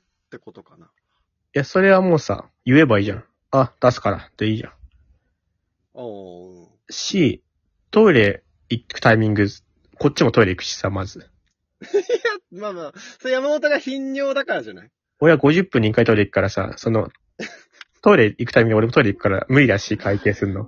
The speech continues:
Speaker 1: 短いのよ、ラリーが。ラリーってかその、スパンが。
Speaker 2: だから絶対それもできないし、できたとしても、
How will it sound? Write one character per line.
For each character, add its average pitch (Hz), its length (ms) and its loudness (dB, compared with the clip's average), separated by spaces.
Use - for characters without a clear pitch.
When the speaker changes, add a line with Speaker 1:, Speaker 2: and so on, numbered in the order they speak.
Speaker 1:
短 196 680 -6
い 185 100 -4
の 120 100 -14
よ、 - 220 -20
ラ 110 180 -14
リ 107 220 -18
ー - 20 -20
が。 95 200 -20
ラ 113 180 -14
リ 120 100 -12
ー - 40 -12
っ - 20 -20
て 135 100 -14
か - 80 -18
そ 110 140 -18
の、 98 180 -20
ス - 160 -20
パ 175 180 -8
ン 117 100 -12
が。 - 180 -20
Speaker 2:
だ 147 100 0
か 123 80 4
ら 113 60 6
絶 123 160 4
対 160 100 2
そ - 80 0
れ 160 60 6
も 156 80 4
で 147 80 4
き 196 100 -4
な 180 100 4
い 160 60 4
し、 156 220 -2
で 165 100 4
き - 80 -6
た 196 80 2
と 135 100 0
し - 100 -4
て 123 100 2
も、 110 280 0